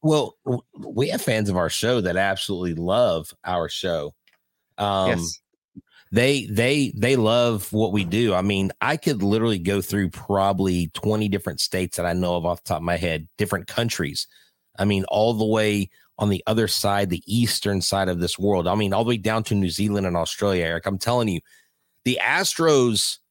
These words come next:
Speaker 1: audience, not just Locked On Astros, but the Astros fan base is global. So don't be dismayed,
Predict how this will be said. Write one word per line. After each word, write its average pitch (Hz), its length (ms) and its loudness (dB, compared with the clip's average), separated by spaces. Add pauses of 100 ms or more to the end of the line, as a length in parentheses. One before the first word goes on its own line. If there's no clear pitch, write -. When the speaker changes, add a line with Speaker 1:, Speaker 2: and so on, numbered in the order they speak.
Speaker 1:
audience, 120 640 -2
not 139 260 -2
just 202 220 0
Locked 127 320 -2
On 110 160 2
Astros, 76 460 -2
but 90 80 -8
the 101 100 -2
Astros 117 380 -2
fan 104 280 -2
base 82 320 -4
is 82 180 -6
global. 87 520 0
So 98 320 0 (100)
don't 139 400 0 (300)
be 107 420 2 (560)
dismayed, 117 760 0